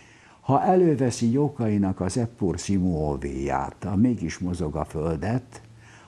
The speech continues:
abban is ott vannak a diákok, akik egy sajátos nyelven szólnak.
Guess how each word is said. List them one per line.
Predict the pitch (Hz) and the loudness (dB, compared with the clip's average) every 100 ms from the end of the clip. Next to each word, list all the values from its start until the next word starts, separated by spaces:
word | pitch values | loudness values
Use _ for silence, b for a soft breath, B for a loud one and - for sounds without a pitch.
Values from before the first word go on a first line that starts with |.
| B | B
abban | 147 139 143 120 | 0 2 2 2
is | 113 87 | 0 0
ott | 123 143 | 0 2
vannak | 135 120 117 110 | 2 4 4 2
a | |
diákok, | 110 156 143 120 120 113 | 2 4 4 2 0 0
akik | 110 113 170 | -2 -2 -2
egy | 135 135 | 0 -2
sajátos | - 147 127 104 95 85 | -2 0 2 0 -2 -2
nyelven | 98 95 82 80 73 | 0 0 0 -2 -4
szólnak. | - 80 73 65 60 - | -4 -4 -2 -4 -8 -12